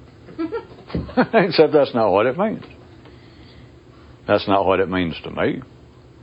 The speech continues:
That is not the, there's a meaning beyond that. And I mean beyond it in a profitable sense.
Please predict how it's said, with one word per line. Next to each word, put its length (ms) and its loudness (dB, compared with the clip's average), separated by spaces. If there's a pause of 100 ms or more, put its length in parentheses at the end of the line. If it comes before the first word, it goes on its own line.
(1700)
That 180 4
is 160 0
not 260 0
the, 300 0 (4000)
there's 240 6
a 80 4
meaning 400 2
beyond 360 2
that. 260 0 (1500)
And 120 -2
I 60 0
mean 220 -2
beyond 320 0
it 80 -2
in 60 -6
a 60 -4
profitable 500 0
sense. 380 -2